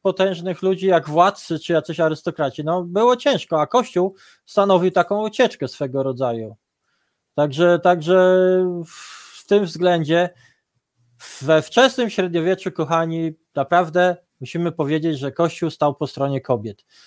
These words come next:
bo rzeczywiście walczył z tym, z wielożeństwem, starał się, aby kobieta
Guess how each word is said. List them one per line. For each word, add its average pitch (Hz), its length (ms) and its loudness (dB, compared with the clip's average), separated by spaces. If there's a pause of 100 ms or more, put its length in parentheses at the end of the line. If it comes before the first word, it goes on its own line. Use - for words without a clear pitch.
(200)
bo 151 420 6 (520)
rzeczywiście 175 480 2
walczył 196 360 4
z - 80 -12
tym, 208 160 -2
z 185 60 -10
wielożeństwem, 214 880 0 (420)
starał 185 360 4
się, 170 220 -2
aby 156 300 -2
kobieta 143 1000 0